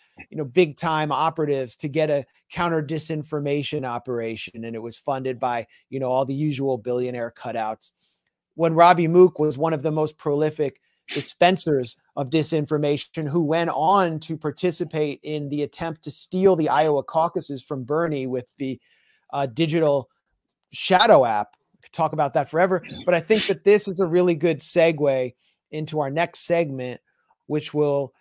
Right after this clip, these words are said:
be about this concept of disinformation.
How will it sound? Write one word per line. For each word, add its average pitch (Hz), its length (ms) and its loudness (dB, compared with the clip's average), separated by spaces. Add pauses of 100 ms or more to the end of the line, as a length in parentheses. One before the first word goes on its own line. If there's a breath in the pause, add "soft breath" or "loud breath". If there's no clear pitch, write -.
(340)
be 220 200 6
about 147 260 4
this 139 140 -6
concept 151 580 -6
of 120 140 -10 (180)
disinformation. 139 1160 -4